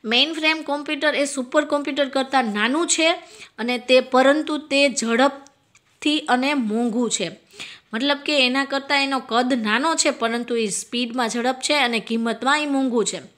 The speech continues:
અને એક સાથે સો પી સીમાં કાર્ય કરવા, કરતા લોકોને કાર્ય એક જ મેઇનફ્રેમ કોમ્પ્યુટર કાર્ય કરી આપે છે. મતલબ કે એક સાથે સો પી સી એવા અલગ અલગ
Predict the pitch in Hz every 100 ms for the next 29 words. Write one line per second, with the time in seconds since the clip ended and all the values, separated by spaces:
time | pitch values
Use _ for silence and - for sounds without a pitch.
0 | - - - - - 226 247 - 269 320
1 | 349 370 - 269 262 - 285 190 180 -
2 | - 294 302 330 339 285 285 - 302 285
3 | 269 247 226 214 208 202 190 196 208 202
4 | 233 233 247 220 214 226 254 254 269 262
5 | 247 226 240 240 - 254 254 294 262 240
6 | 247 240 247 240 226 226 220 233 240 214
7 | 214 208 220 208 208 202 180 185 175 175
8 | 147 _ _ _ _ _ _ _ - _
9 | - - - - _ 208 240 254 277 -
10 | 240 277 277 - 254 254 262 254 - 254
11 | 262 233 226 214 180 - _ 220 220 -
12 | 214 240 240 247 254 262 247 -